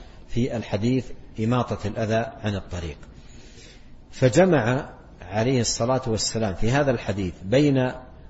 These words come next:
أعلاه وأصله وقاعدته، أي، أي الإيمان، وهو قول لا إله إلا الله اعتقادا وتألها وإخلاصا لله، وهذا هو ال-،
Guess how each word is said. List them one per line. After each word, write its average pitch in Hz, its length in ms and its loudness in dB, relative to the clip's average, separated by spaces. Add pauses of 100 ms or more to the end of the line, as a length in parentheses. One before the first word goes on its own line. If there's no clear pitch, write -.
(200)
أعلاه 123 440 4 (960)
وأصله 147 640 4 (280)
وقاعدته، 127 840 2 (1300)
أي، 107 240 2 (100)
أي 110 460 -4
الإيمان، 120 600 2 (640)
وهو 113 120 6
قول 127 400 6
لا 123 120 6
إله 113 300 4
إلا 104 160 0
الله 120 380 0 (140)
اعتقادا 127 800 0
وتألها 139 680 0
وإخلاصا 143 1120 -2
لله، 113 400 2 (1300)
وهذا 139 260 4
هو 143 160 8
ال-، 131 160 4